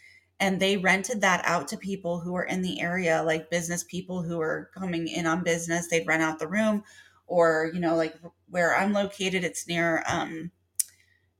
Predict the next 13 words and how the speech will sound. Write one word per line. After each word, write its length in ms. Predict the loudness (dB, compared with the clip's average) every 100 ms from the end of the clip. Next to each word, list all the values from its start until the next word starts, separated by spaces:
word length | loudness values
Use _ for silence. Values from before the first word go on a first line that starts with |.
| _
it's 260 | -6 -4 -2
near 840 | 0 2 2 2 2 0 -4 -8 _ _ _ _ _
a 80 | -6
training 440 | -4 0 0 2 -2
camp 360 | 0 0 0
for 420 | -2 0 4 4 4
a 500 | 2 0 0 -6 -10 _
sports 480 | -8 -4 -2 -2 -2
team, 440 | 4 8 8 4 -6
like, 160 | -4 -2
a 80 |
really 320 | 0 -2 -4 -10 -16
famous, 560 | -8 -4 -2 -2 -6